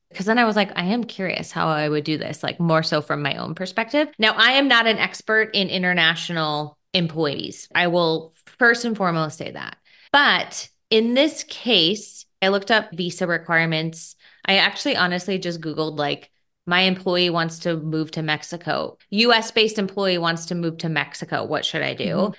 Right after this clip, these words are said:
Speaker 1: And I found some lawyers and stuff that have F A Qs on this, and I just read through them. Newsflash,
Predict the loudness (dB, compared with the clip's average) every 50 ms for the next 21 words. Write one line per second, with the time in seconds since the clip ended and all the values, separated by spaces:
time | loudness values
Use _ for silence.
0 | _ -4 -2 0 0 0 0 0 0 0 0 0 -2 -4 -4 -2 -2 -2 -2 -2
1 | -2 -2 -2 0 0 0 0 -2 -4 -4 -2 0 0 0 0 0 -2 -2 0 0
2 | 0 0 0 -2 -2 -4 -6 -6 -6 -8 -6 -4 -2 0 0 0 2 0 -2 -2
3 | -2 0 0 0 0 -2 -2 -4 -4 -2 -2 -2 -4 -6 -12 -14 -10 -8 -8 -8
4 | -8 -8 -12 _ _ _ -8 -4 -2 -2 -2 -2 0 0 2 2 2 -2 -6 -10